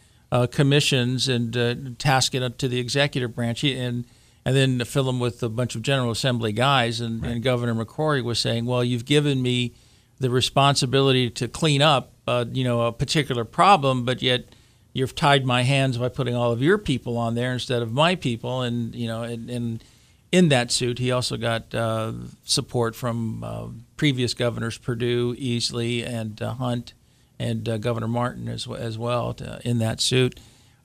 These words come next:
Um, now, there has certainly been a lot of political actions on the judiciary with regard to m-, everything that you just said, which has to do with a lot of ballot access and all that sort of stuff.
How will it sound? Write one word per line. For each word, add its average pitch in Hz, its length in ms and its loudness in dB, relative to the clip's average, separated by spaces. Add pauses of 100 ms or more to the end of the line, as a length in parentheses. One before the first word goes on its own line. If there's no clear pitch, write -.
(120)
Um, 131 400 0 (360)
now, 160 340 4
there 151 240 2
has 143 160 4
certainly 247 560 2
been 143 240 0
a 131 60 0
lot 131 300 2
of 123 240 -2
political 131 960 2 (640)
actions 127 680 0
on 131 260 0
the 123 80 0
judiciary 120 800 0
with 120 260 -4
regard 120 500 0
to 117 480 -6
m-, 127 140 -8 (160)
everything 135 360 0
that 123 100 -2
you 123 140 -2
just 117 260 -4
said, 120 240 0
which 113 160 -6
has 120 220 -4
to 127 60 -14
do 120 120 -2
with 113 120 -8
a 117 40 -6
lot 110 160 -4
of 107 140 -12
ballot 123 340 4
access 117 720 0
and 120 100 -4
all 113 100 -2
that 123 180 0
sort 117 200 -2
of 110 60 -6
stuff. - 220 -8